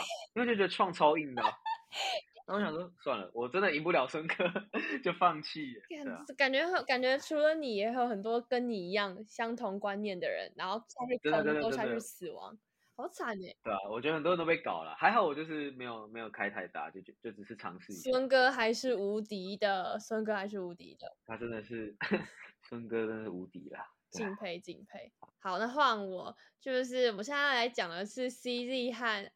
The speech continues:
Speaker 1: S B F的爱恨情仇，这是一个
Speaker 2: OK。
Speaker 1: 既圈又凄凉，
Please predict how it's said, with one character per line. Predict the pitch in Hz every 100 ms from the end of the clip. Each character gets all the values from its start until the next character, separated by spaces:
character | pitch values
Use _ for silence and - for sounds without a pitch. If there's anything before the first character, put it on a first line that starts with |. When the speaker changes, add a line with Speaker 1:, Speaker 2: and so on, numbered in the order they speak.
| -
Speaker 1:
S | 165 226 -
B | 247 226
F | 214 196
的 | 190 190
爱 | - 220 220
恨 | 233 214 196
情 | - 190 175 190
仇， | 254 185 85 - 233
这 | 294
是 | 285 359 285
一 |
个 | 226 233 254 330 _ - - -
Speaker 2:
OK。 | - 359
Speaker 1:
既 |
圈 | 277 302 277 294
又 | 285
凄 | 262 - 262 254
凉， | 247